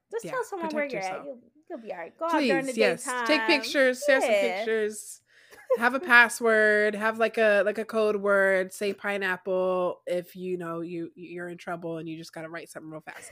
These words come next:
Speaker 2: I don't know.
Speaker 1: <laughs>
Speaker 2: But do whatever you need to do to protect yourself. Um, I hope that the, this advice for, like, how to navigate that beginning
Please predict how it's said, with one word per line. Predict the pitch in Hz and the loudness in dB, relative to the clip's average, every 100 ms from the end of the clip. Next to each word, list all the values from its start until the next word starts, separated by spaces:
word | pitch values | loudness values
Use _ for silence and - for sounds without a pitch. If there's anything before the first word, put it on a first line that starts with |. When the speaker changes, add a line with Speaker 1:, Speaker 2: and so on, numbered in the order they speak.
| - | 0
Speaker 2:
I | 285 | 2
don't | 262 | 2
know. | 180 | -2
Speaker 1:
<laughs> | - - _ - _ _ _ _ _ _ _ - | -10 -20 _ -20 _ _ _ _ _ _ _ -4
Speaker 2:
But | 226 | 0
do | 302 | 2
whatever | 320 294 | 4 4
you | |
need | 269 254 | 2 -4
to | 226 | -4
do | 233 | -6
to | 214 - | -6 -10
protect | 208 185 240 214 | -8 -6 -4 0
yourself. | 226 214 208 196 190 - _ | 0 2 2 2 2 -4 _
Um, | 190 190 180 175 175 180 _ - | 0 2 2 0 -6 -10 _ -8
I | 202 | -8
hope | 170 240 240 - | 0 2 2 2
that | 202 196 | 0 0
the, | 202 196 190 | -4 -2 -2
this | 185 208 214 | -2 -4 -4
advice | 196 180 175 190 - | -6 -2 0 -2 -6
for, | - 190 180 180 | -4 0 2 2
like, | 165 165 | -2 -6
how | 196 | -4
to | 202 | -4
navigate | 196 175 190 185 196 - | -2 -2 -2 0 0 0
that | 185 - | -4 -10
beginning | 185 - 196 196 208 214 | -12 -6 -4 -2 -4 -6